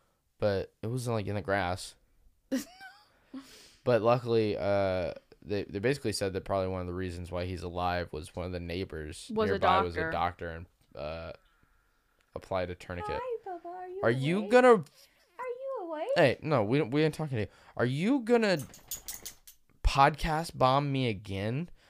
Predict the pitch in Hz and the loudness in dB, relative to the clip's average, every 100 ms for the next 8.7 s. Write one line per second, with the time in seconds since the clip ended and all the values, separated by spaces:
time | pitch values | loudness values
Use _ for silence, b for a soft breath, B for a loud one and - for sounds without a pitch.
0 | b - 131 160 165 139 110 - - 127 | b 0 2 4 4 4 2 -2 -6 -4
1 | 143 - 104 87 - b b b - 117 | -4 -6 -10 -10 -12 b b b -6 0
2 | 151 139 - 127 135 143 120 101 104 98 | 2 2 2 2 2 0 -4 -2 -2 -2
3 | 95 98 87 95 92 85 78 87 - - | 0 -2 -2 -6 -6 -6 -6 -10 -14 -16
4 | - _ _ _ _ _ _ - 120 - | -20 _ _ _ _ _ _ -10 -8 -4
5 | 170 123 - - 131 135 - 107 - 131 | -2 -2 -4 0 6 6 6 2 -2 -4
6 | 117 107 - 107 104 110 - - - 104 | -2 -2 -4 -2 0 0 -4 -12 -4 0
7 | 95 - b b b - 139 127 117 131 | 0 -2 b b b -2 0 0 -2 0
8 | 110 85 82 82 - - | 0 0 -2 -2 -8 -10